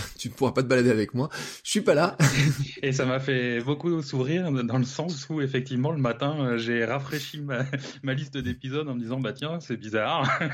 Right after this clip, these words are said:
Speaker 2: <laughs> qu'est-ce qui se passe ? »
Speaker 1: Il y a un
Speaker 2: Il y a eu,
Speaker 1: trou.
Speaker 2: il y a eu un bug dans le, en Auvergne. <laughs>
Speaker 1: Ouais, il y a eu un bug en Auvergne.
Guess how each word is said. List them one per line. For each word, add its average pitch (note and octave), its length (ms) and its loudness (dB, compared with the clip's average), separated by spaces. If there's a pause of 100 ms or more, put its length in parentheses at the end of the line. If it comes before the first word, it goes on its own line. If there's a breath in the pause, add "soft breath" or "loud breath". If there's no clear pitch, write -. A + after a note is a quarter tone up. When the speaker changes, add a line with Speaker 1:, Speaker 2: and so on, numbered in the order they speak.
Speaker 2:
<laughs> D3+ 160 -4
qu'est-ce C3 140 -10
qui - 120 -14
se - 140 -14
passe ? » B2 320 -8 (880 loud breath)
Speaker 1:
Il C3+ 160 -2
y C#3+ 60 8
a D3+ 80 10
un - 0 -
Speaker 2:
Il - 0 -
y - 0 -
a E3 40 8
eu, - 20 6
Speaker 1:
trou. - 160 0
Speaker 2:
il D#3 40 8
y D3+ 40 10
a D3+ 60 6
eu D#3 40 0
un D3+ 140 0
bug C#3+ 340 0
dans B2 140 -6
le, B2 160 -4
en B2 220 -4
Auvergne. B2+ 560 0
<laughs> - 640 -6
Speaker 1:
Ouais, A#2 320 4
il B2 60 2
y B2 40 8
a B2+ 40 10
eu C3 80 8
un C3 100 6
bug C#3+ 200 6
en C#3+ 120 6
Auvergne. C3+ 440 6